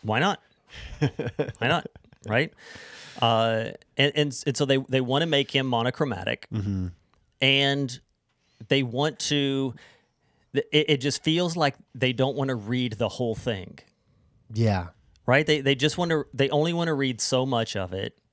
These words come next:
Speaker 2: Mm-hmm.
Speaker 1: and then proof text, "Well, this is what he, this is who he was because he did this thing."
Speaker 2: Mm-hmm.
Speaker 1: Right? Instead of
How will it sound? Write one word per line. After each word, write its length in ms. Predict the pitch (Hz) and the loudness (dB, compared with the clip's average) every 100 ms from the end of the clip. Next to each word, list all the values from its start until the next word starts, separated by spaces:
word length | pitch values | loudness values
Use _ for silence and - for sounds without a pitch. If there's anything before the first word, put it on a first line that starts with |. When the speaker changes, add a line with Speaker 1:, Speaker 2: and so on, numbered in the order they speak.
| _ | _
Speaker 2:
Mm-hmm. 320 | 107 98 95 90 - _ _ _ 127 | -10 -6 -6 -8 -14 _ _ _ 0
Speaker 1:
and 580 | 127 135 135 123 - - - _ - | 2 2 0 -4 -8 -16 -20 _ -2
then 180 | 135 | 0
proof 380 | 120 - 160 147 | 0 0 0 -2
text, 420 | - 107 104 - 120 | -4 -4 -4 -6 -2
"Well, 260 | 117 110 - | 0 0 2
this 240 | 135 139 | 2 2
is 120 | 123 | 2
what 140 | 123 120 | 2 0
he, 140 | 117 117 | -2 -4
this 180 | 123 | -4
is 100 | 131 | 0
who 100 | 139 | 2
he 80 | 160 | 2
was 280 | 131 117 117 | 4 2 2
because 240 | 107 120 | 0 -2
he 100 | 120 | -2
did 180 | 117 120 | -2 -2
this 180 | 113 - | -2 -2
thing." 440 | 143 120 95 - - _ 95 | 0 0 -2 -12 -20 _ -8
Speaker 2:
Mm-hmm. 240 | 95 90 87 _ _ - | -6 -6 -10 _ _ -2
Speaker 1:
Right? 260 | 110 131 127 | 2 2 2
Instead 340 | 135 - 139 | -4 0 0
of 260 | 135 113 | 0 -4